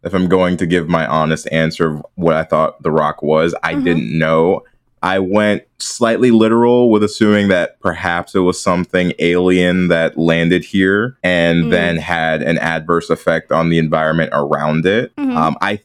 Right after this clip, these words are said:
Speaker 1: think this rock being at the center of the United States or the center of everything or whatnot is based off an actual, like, center point rock that exists somewhere. I think it's, like, maybe in, like, Australia or something like that.
Speaker 2: Mm-hmm.
Speaker 1: Um,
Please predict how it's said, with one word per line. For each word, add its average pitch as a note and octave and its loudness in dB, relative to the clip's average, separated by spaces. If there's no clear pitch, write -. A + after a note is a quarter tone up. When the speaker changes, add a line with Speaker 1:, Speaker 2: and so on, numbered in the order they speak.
Speaker 1:
think C#3 -2
this G#2 -2
rock F2 0
being G2 2
at F2 -2
the E2+ -4
center G2+ -2
of D#2+ 0
the E2+ 2
United E2+ 0
States E2+ -2
or D#2+ 2
the D#2+ -4
center E2+ 0
of D2+ -2
everything E2+ 0
or F2 2
whatnot F2 0
is G2 0
based E3+ -4
off F#3 0
an G2 0
actual, C#3 0
like, G#2 0
center B2 0
point C3 0
rock B2+ 0
that A#2 2
exists B2 0
somewhere. C3 2
I A2 0
think D3 -4
it's, - -8
like, G2+ -2
maybe A2 0
in, A2+ 2
like, F#2+ 0
Australia A#2+ 0
or D3 -2
something D3 -6
like D3 -6
that. D3 0
Speaker 2:
Mm-hmm. A#3+ -4
Speaker 1:
Um, B1 -2